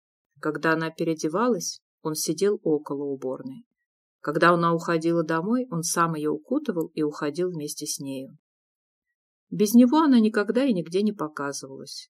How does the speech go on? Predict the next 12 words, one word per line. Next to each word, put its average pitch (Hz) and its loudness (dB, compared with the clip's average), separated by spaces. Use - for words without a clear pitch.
и 202 0
он 262 4
был 196 2
спокоен, 156 -8
потому 151 -10
что 147 -10
никогда 151 -10
про 131 -12
его 120 -10
жену 151 -6
не 190 -2
ходило 143 -10